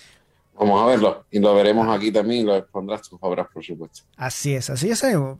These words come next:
Speaker 2: Yo también ya estoy ma-, antes, ah, eh, tengo mi, mi, mi pa-, mi paquete de fotos por ahí también, que estoy tratando de, de juntar.
Speaker 1: De editar
Speaker 2: Lo
Speaker 1: y enviar para poner,
Speaker 2: Eh,
Speaker 1: empezar a
Speaker 2: editar,
Speaker 1: ponerlo en
Speaker 2: juntar,
Speaker 1: Bitcoin.
Speaker 2: aparte, los sitios, ¿no? Pa-, pa-,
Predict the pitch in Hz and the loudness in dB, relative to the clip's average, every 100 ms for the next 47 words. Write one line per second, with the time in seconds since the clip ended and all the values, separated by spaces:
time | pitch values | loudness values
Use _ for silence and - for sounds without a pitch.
0 | - 147 147 151 147 - 143 143 170 165 | -8 -2 0 -2 -4 -8 -8 -4 -4 -4
1 | 180 190 170 240 202 220 214 247 262 226 | -6 -8 -6 -2 -2 -2 -4 -2 -2 0
2 | 175 156 147 151 147 151 147 147 165 165 | -2 -4 -6 -8 -8 -8 -8 -8 -8 -8
3 | 147 156 196 202 147 220 202 160 151 175 | -8 -8 -6 -6 -4 -4 -4 -6 -6 -6
4 | 185 175 190 160 175 160 165 170 160 139 | -4 -6 -6 -6 -6 -6 -6 -6 -6 -8
5 | 139 139 131 123 120 _ _ - 147 143 | -12 -14 -14 -14 -18 _ _ -14 -10 -6
6 | 165 - - 107 95 92 123 147 139 117 | -6 -8 -2 0 0 0 0 2 2 4
7 | 104 101 127 151 160 139 117 101 104 113 | 2 2 4 2 2 2 4 2 0 -2
8 | 117 113 - 107 156 95 101 - 226 - | -4 -6 -6 -4 -2 4 4 4 0 -2
9 | 185 180 196 196 185 185 190 202 202 185 | -6 -4 -4 -2 -4 -6 -4 -6 -4 -6
10 | 139 - - 160 156 254 214 175 175 254 | -8 -12 -14 -10 -8 -8 -6 -6 -4 -6
11 | 302 185 160 | -6 -8 -10